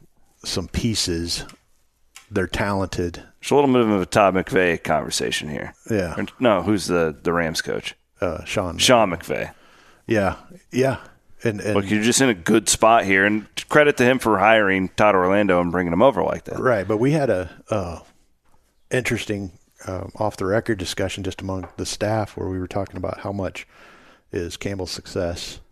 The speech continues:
Speaker 1: dependent or attributable to
Speaker 2: Yeah.
Speaker 1: John Haycock and what he's done with
Speaker 2: I think
Speaker 1: defense.
Speaker 2: it's significant.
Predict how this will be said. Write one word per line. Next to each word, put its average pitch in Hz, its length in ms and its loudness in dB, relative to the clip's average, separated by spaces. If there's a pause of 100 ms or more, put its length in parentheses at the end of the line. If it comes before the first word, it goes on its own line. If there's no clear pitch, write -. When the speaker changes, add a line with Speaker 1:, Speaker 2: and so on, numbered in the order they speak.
(600)
Speaker 1:
dependent 98 540 -6 (160)
or 87 420 -6
attributable 90 520 -6 (100)
to 90 340 -4 (400)
Speaker 2:
Yeah. 117 280 2 (460)
Speaker 1:
John 90 220 -6
Haycock 82 480 -8
and 87 120 -10
what 82 120 -8
he's 92 160 -10
done 87 160 -8
with 87 100 -4
Speaker 2:
I 95 40 4
think 101 160 2
Speaker 1:
defense. 87 140 -2
Speaker 2:
it's - 40 0
significant. - 600 -2